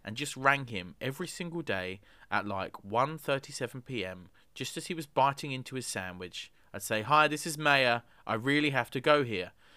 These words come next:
He laughed at me and put the phone down, telling me how sixteen thousand people apply for twenty places, go through six interviews to get in,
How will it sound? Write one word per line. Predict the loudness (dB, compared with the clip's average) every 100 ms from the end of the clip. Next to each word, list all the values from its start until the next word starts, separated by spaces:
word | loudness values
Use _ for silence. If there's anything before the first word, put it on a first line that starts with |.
| -20 _
He | 2
laughed | 8 8 6
at | -2
me | -2 -2
and | -4
put | -8
the | -8
phone | -2 -2 -2
down, | -2 -4
telling | -6 -8 -6
me | -6
how | -4 -4
sixteen | -6 -10 -10 -8
thousand | 0 2 2 -2
people | -6 -6 -4
apply | -6 -2 -2 -2
for | -6
twenty | -10 -10 -8
places, | -6 -4 -4 -6 -10 -12 -16 -2
go | 0
through | 2 -2
six | -4 -2 -2 -2
interviews | -4 -4 -6 -6
to |
get | -2 0
in, | 0 -2 -6